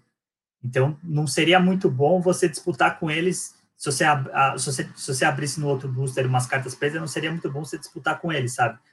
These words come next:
Porque aí depois no terceiro você não vai receber essas cartas. Seria, o, o mais interessante do draft é você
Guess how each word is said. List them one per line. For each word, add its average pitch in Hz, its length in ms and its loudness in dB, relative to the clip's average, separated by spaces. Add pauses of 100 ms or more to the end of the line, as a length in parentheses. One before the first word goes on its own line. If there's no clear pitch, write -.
(120)
Porque 127 160 -4
aí 117 100 0
depois 127 280 2
no 139 100 0
terceiro 131 420 -2
você 156 120 -6
não 151 100 -6
vai 147 140 2
receber 139 280 -2
essas 135 220 -6
cartas. 123 300 0
Seria, 135 280 0 (400)
o, 180 140 -10 (180)
o 170 60 -2
mais 196 200 6
interessante 190 440 2
do 165 60 -6
draft 156 280 0
é 190 80 4
você 175 180 -2